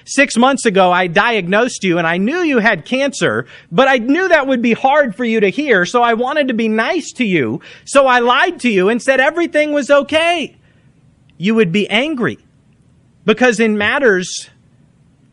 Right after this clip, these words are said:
of life and death, in matters of the Word of God, basic, objective doctrine, truth, and reality,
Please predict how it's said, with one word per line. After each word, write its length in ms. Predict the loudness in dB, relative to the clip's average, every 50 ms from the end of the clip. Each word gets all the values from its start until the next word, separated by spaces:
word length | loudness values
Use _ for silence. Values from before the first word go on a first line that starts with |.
| _ _ _ -2
of 120 | -2 0 2
life 300 | 2 2 2 0 -2 -2
and 160 | -4 -2 0
death, 300 | 0 0 0 -2 -6 _ _ -20 _ _ _ _ _ _ _ _ _ _ _ _ -2
in 160 | 0 0 2
matters 400 | 2 0 0 2 0 0 0 2
of 220 | 2 2 2 2 0
the 80 | 0
Word 260 | 2 2 2 2 2
of 140 | 0 -2 0
God, 440 | 0 0 0 2 0 -2 -2 -2 -2
basic, 480 | -2 0 -2 -2 -4 -6 -8 -8 -6 -2
objective 760 | -2 -2 -2 -2 -4 -2 -2 -2 -2 -4 -4 -6 -4 -4 0
doctrine, 520 | 2 2 2 2 0 -4 -6 -6 -4 -6 -6
truth, 400 | -4 -2 0 0 0 -2 -4 -4
and 140 | -4 -2
reality, 600 | 0 0 0 -2 -2 -2 -4 -4 -6 -6 -8 -10